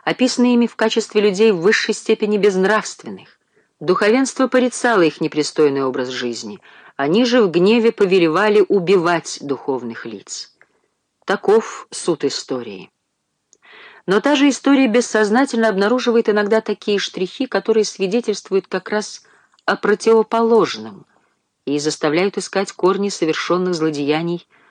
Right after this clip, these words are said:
в более глубоких и веских причинах.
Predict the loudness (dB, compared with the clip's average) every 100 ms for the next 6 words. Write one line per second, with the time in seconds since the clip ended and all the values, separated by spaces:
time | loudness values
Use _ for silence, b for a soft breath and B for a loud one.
0 | b _ -8 0 0 2 0 0 -2 0
1 | -2 -2 -4 -8 -6 -8 0 -2 -2 -8
2 | -10 -10 -12 -10 -10 -16 _